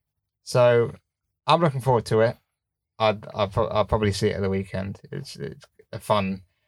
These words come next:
it's gonna be a fun time no matter what, 'cause I, I, I love the, I love the first one. And g-, I rewatched it a couple of months back, and I think it still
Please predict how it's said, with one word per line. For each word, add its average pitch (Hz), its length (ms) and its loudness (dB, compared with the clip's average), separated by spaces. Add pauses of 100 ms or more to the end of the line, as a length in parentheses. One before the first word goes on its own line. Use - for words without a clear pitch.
(120)
it's 120 160 0
gonna 151 160 4
be 123 100 2
a 98 40 2
fun 104 200 0
time 95 360 -4 (220)
no 101 100 -6
matter 98 180 -2
what, 95 240 -2
'cause 98 200 -6
I, 95 220 0 (880)
I, 95 180 0 (220)
I 101 100 0
love 98 240 2
the, 95 140 -6 (100)
I 95 80 -2
love 98 200 0
the 95 100 -8
first 95 340 -2
one. 95 220 -6
And 104 180 -10
g-, 85 60 -8 (180)
I 117 160 0
rewatched 101 540 -2
it 98 100 -4
a - 60 -14
couple 101 240 -4
of 95 60 -2
months 95 220 -4
back, 98 320 -8
and 98 220 -10
I 104 100 -8
think 104 280 -12
it - 80 -12
still 98 380 -10